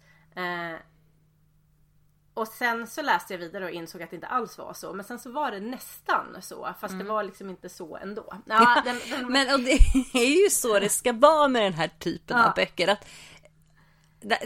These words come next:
Speaker 2: det handlar ju om Anna Fox, eh, som är psykolog. Eh,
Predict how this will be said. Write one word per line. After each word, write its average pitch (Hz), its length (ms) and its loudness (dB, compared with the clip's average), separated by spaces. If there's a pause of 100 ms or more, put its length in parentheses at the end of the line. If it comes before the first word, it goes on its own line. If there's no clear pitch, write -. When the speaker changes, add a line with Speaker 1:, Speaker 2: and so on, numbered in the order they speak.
Speaker 2:
det 226 60 6
handlar 240 340 2
ju 170 60 4
om 170 220 0
Anna 208 280 4
Fox, - 640 0 (380)
eh, 165 380 0
som 202 300 0
är 156 220 2
psykolog. 185 720 -4 (920)
Eh, 175 160 -4